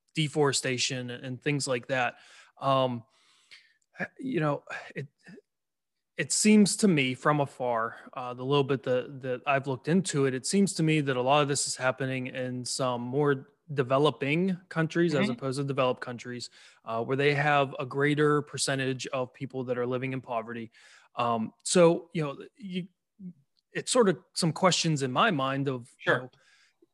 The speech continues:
Speaker 1: I'm sure you have to try to figure out how to balance conservation benefit, but also benefit for the people, right?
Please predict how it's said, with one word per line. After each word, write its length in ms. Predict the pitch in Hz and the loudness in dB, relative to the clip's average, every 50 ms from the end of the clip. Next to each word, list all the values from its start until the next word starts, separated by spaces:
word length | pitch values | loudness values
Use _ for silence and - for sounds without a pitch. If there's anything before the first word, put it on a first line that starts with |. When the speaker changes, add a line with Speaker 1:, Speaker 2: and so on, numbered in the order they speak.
| _ _ | _ _
Speaker 1:
I'm 100 | 147 147 | -4 -2
sure 420 | 135 - - 196 202 196 185 175 170 | -2 2 6 8 8 8 8 8 6
you 160 | 156 156 147 | 4 2 2
have 200 | 143 160 160 160 | 0 0 -2 -2
to 80 | - 143 | -4 -4
try 180 | - 175 156 | 0 2 2
to 60 | 143 139 | 2 2
figure 300 | - - 156 139 143 151 | 0 -4 -2 0 2 2
out 140 | 147 143 127 | 2 2 0
how 200 | - 147 147 143 | 0 0 2 2
to 80 | 135 | 2
balance 880 | 123 117 - 165 175 185 170 147 135 127 127 127 117 - - - - - - _ _ _ _ _ _ _ _ _ _ _ _ _ _ _ _ _ | -2 -2 0 0 0 0 0 -2 -4 -6 -6 -8 -6 -6 -4 -4 -6 -8 -10 _ _ _ _ _ _ _ _ _ _ _ _ _ _ _ _ _
conservation 560 | - - 147 131 - 123 147 180 185 - 160 143 | -2 0 0 0 2 4 4 4 4 4 2 2
benefit, 500 | 139 135 135 127 - 143 135 - - 139 | 2 2 2 0 -2 -2 -4 -4 -4 -6
but 120 | 143 135 | -8 -4
also 380 | - 147 175 160 - - 156 143 | 0 0 2 2 4 2 2 2
benefit 360 | 120 143 143 143 - - 147 131 | 2 0 -2 -2 -4 -6 -8 -10
for 140 | - 139 | -12 -14
the 80 | 127 123 | -14 -14
people, 400 | - - 139 135 - - 110 110 | -14 -12 -12 -10 -10 -10 -12 -8
right? 260 | 117 127 131 135 143 | -6 -4 -4 -4 -4